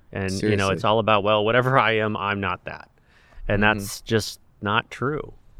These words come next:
Speaker 1: You know, everybody
Speaker 2: Mm-hmm.
Speaker 1: has their dark moments. Everybody has their moments they kind of, you know, shirk away from. And the idea that we're gonna create these kind of perfect people,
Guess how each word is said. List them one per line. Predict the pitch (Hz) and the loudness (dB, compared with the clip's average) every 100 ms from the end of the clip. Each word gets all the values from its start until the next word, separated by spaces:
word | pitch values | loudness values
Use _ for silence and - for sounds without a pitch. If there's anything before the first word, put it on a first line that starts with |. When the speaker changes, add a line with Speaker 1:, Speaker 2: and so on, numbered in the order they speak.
| - | -10
Speaker 1:
You | 95 | -8
know, | 87 | -6
everybody | 107 110 110 113 | -4 -2 0 2
Speaker 2:
Mm-hmm. | 104 | 2
Speaker 1:
has | 101 | 0
their | |
dark | 95 95 98 | 0 0 0
moments. | 101 107 110 | -4 -4 -2
Everybody | 104 104 104 | -2 0 0
has | 101 92 | 0 -2
their | 95 | -2
moments | 92 95 - | -2 -4 -4
they | 117 | -8
kind | 95 | -6
of, | 92 87 - | -10 -10 -12
you | 101 | -8
know, | 87 92 | -8 -8
shirk | - 107 | -6 -4
away | 98 101 | -2 -2
from. | - 87 87 - - - - - | -2 -4 -4 -10 -20 -20 -20 -8
And | 101 95 90 | 0 0 4
the | |
idea | 92 92 104 95 | 2 4 4 4
that | 92 - _ _ - _ - | 2 -2 _ _ -20 _ -4
we're | 101 | 0
gonna | 92 | 0
create | 95 - 98 101 | -2 -2 0 0
these | 95 85 | -2 -4
kind | 95 | -4
of | - | -2
perfect | 98 92 90 | -2 -4 -4
people, | 104 104 90 | -4 -2 -2